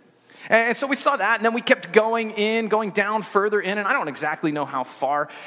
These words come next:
it goes down, but it's kind of, it's really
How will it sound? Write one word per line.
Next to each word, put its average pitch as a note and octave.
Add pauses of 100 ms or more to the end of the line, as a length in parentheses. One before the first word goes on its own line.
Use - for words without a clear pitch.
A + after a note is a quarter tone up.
it E3
goes D3
down, C#3+
but D3 (200)
it's -
kind -
of, G#3+
it's A3
really A#3+